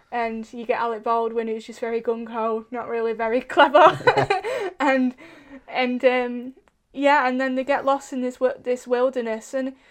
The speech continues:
I do like that aspect of, like, I lo-, I like, uh, when I was a kid, I always used to play outside,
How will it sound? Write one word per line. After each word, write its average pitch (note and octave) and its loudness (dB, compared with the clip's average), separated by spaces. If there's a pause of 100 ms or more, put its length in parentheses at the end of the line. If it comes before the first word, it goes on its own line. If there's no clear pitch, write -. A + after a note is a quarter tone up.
(240)
I C4 -2
do D#4+ -2
like D4+ 0
that C#4 -2
aspect - -14
of, A3+ -10
like, A3 -8
I C4 -2
lo-, C4 -2
I C4 0
like, B3+ -4
uh, C4 -4
when B3+ -4
I B3+ 2
was B3 -8
a - -20
kid, B3+ -10
I A#3 -4
always A3 -6
used A3 -12
to A3 -10
play A3 -10
outside, G#3 -10